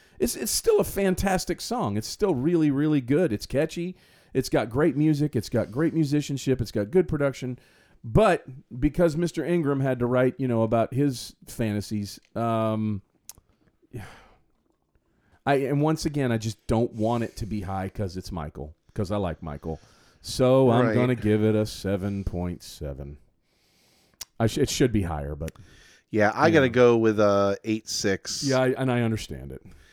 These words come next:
Speaker 2: I, I like Michael and everything to an extent. Um,
Speaker 1: But it's super creepy.
Speaker 2: I don't hold him in the same regard as I hold,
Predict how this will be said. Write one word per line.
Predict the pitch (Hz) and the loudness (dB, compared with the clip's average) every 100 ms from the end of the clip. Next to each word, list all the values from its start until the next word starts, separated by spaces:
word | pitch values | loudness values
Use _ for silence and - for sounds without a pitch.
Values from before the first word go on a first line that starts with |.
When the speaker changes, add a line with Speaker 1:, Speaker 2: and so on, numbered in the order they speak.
| _ _ _ _ - | _ _ _ _ -2
Speaker 2:
I, | 110 - | 0 2
I | 147 | 2
like | 143 139 127 | 6 4 4
Michael | 120 117 117 | -2 0 0
and | 117 | 0
everything | 113 113 104 113 107 104 101 | 2 0 0 -2 -2 -8 -6
to | 120 110 | -2 -2
an | |
extent. | 101 - 110 104 101 - 117 | -4 -6 -2 -2 -2 -6 0
Um, | 107 101 98 98 - _ _ - | 2 2 -2 -8 -16 _ _ -8
Speaker 1:
But | 139 | -6
it's | 135 | -4
super | - 104 - | -6 -8 -8
creepy. | - 73 - | -12 -14 0
Speaker 2:
I | 139 | 0
don't | 123 165 170 147 | 4 4 4 2
hold | 139 156 127 | 4 2 2
him | 143 139 135 | 0 0 -2
in | 123 120 | -4 -4
the | 113 | -4
same | - 120 113 | -2 -2 -2
regard | 110 110 110 107 | -2 0 2 0
as | 98 | -2
I | 98 | -4
hold, | 95 104 98 98 92 | 0 0 0 -4 -8